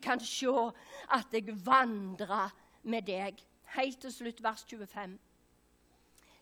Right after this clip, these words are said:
Lever vi ved ånden, så la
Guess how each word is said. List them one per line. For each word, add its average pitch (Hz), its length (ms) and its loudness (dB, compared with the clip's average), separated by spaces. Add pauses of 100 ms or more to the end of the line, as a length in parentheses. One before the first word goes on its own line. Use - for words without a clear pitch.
(100)
Lever 359 880 6
vi 392 120 4 (180)
ved 381 260 4
ånden, 220 640 2 (340)
så 262 240 2
la 226 220 6